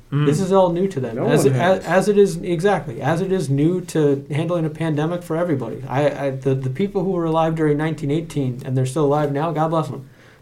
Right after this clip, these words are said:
Speaker 1: Well, they
Speaker 2: 'Cause
Speaker 1: didn't have as much sports to play back
Speaker 2: Yeah.
Speaker 1: then. <laughs>
Speaker 2: Well, they were putting the ball in the peach basket and things like that, playing cricket. Um, but, you know, the, the, the thing, <laughs> the thing is,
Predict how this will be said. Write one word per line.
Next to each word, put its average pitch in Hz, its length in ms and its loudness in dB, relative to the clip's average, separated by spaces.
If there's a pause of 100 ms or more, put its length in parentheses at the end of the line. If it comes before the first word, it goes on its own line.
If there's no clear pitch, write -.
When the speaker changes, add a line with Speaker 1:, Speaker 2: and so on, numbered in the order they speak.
(120)
Speaker 1:
Well, 139 140 2
they 165 80 10
Speaker 2:
'Cause 170 60 6
Speaker 1:
didn't 233 160 0
have 196 120 0
as 196 180 4
much 175 140 6
sports 175 320 10
to - 60 -12
play 135 180 4
back 151 240 4
Speaker 2:
Yeah. - 80 0
Speaker 1:
then. - 600 0
<laughs> 175 80 0
Speaker 2:
Well, 269 160 10
they 269 220 8
were 240 180 8
putting 233 280 2
the 196 120 6 (100)
ball 196 200 8
in 196 40 4
the 175 80 0
peach 190 300 0
basket 180 480 4
and 147 200 0
things 156 440 -2
like 151 220 4
that, 160 260 2
playing 147 220 2
cricket. 185 540 0
Um, 143 760 2
but, 175 420 4
you 185 120 2
know, 160 340 4 (120)
the, - 380 -8
the, 208 180 2
the 202 200 2
thing, 247 280 0
<laughs> 175 340 0
the 170 140 2
thing 208 280 2
is, 180 380 0